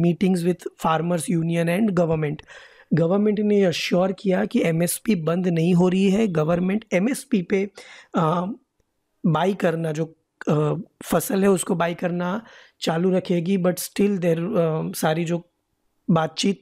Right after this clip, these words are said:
थी, बैठकें थी, वो, अ, इतनी कामयाब नहीं हो पाई।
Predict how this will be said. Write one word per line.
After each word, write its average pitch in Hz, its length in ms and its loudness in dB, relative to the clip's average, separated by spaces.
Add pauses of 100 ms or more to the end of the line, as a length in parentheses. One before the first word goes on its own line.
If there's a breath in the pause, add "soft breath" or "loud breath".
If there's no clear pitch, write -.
थी, 170 80 0
बैठकें 160 500 -4
थी, 165 100 -2
वो, 185 260 -2 (440 loud breath)
अ, 156 280 2 (300)
इतनी - 240 0
कामयाब 160 500 -4 (340 soft breath)
नहीं 147 280 2
हो 139 120 0
पाई। 143 320 -8